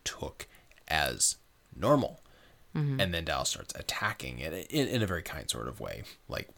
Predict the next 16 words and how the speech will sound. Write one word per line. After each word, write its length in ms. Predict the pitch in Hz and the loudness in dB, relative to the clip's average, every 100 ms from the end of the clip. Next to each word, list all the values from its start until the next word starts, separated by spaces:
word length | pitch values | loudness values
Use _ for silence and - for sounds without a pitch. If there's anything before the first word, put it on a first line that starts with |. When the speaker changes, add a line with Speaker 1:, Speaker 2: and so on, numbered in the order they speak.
| - | -8
Speaker 1:
"Hey, 340 | - 110 87 - - - - - - | 2 4 4 0 -14 -20 -20 -16 4
this 200 | 120 98 | 8 8
is 100 | 90 | 6
not 220 | 92 78 | 4 4
scripturally 360 | - 87 - 80 | 2 -2 -2 0
based, 280 | 101 92 | 4 4
yada, 160 | 85 71 | 4 2
yada." 420 | 71 98 98 82 - - - - - - - - - - | 4 6 8 4 -2 -20 -20 -20 -20 -20 -20 -20 -6 0
And 180 | 98 | 4
so 240 | - 90 - | 6 4 2
I'm 200 | 101 117 | 0 2
having 240 | 104 90 | 2 0
to 60 | 87 | 2
sit 200 | - - | 2 2
here 260 | - 85 76 | -4 -4 -2
and 360 | - 69 65 | -2 -2 -4